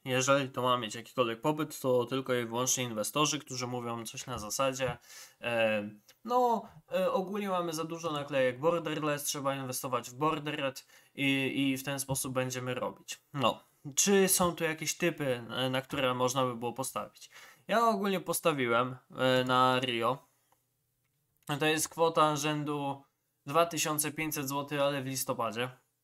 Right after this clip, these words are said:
więc nie było jak było. E, kupiłem to le-, delikatnie za górką, w momencie, kiedy była mocna korekta. I,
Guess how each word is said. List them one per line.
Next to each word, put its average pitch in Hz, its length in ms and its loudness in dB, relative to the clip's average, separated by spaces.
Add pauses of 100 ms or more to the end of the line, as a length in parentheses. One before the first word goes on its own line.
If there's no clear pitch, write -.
(140)
więc 120 520 0 (840)
nie 135 100 2
było 151 280 6
jak 127 240 4
było. 117 420 -2 (500)
E, 143 880 2
kupiłem 143 320 -4
to 135 100 -6 (560)
le-, 151 200 0
delikatnie 151 680 0
za 131 120 0
górką, 120 500 -6 (760)
w 120 80 -20
momencie, 127 340 0
kiedy 127 160 -4
była 123 260 4
mocna 120 340 -4
korekta. 127 680 -2 (1000)
I, 208 260 6